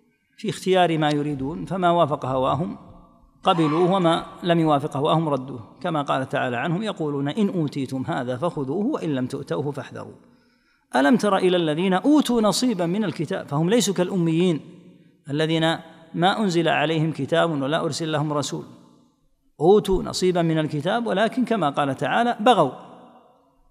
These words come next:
واختلفوا بعدما جاءهم العلم وبعدما تبين لهم الحق". ألم تر إلى الذين أوتوا نصيبا من الكتاب يدعون إلى كتاب الله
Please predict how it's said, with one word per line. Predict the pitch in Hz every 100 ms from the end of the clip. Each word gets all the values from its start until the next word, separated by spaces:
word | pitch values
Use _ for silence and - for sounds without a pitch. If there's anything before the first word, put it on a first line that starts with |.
| -
واختلفوا | - - 190 214 254
بعدما | 214 175 160 156
جاءهم | 151 165 151 156
العلم | 127 151 170 -
وبعدما | 151 143 156 151 151 151
تبين | 143 139 147 143
لهم | 156 143 143
الحق". | - - - - - - - _ _ _ _ _ 180
ألم | 233 220
تر | 208 202
إلى | 202 196
الذين | 180 175 190
أوتوا | 170 196 175 160
نصيبا | 147 143 185 175 147
من | 147 175
الكتاب | 160 165 147 156 151
يدعون | 226 233 170 233 220
إلى | 254 262 240
كتاب | 214 214 214
الله | 196 208 135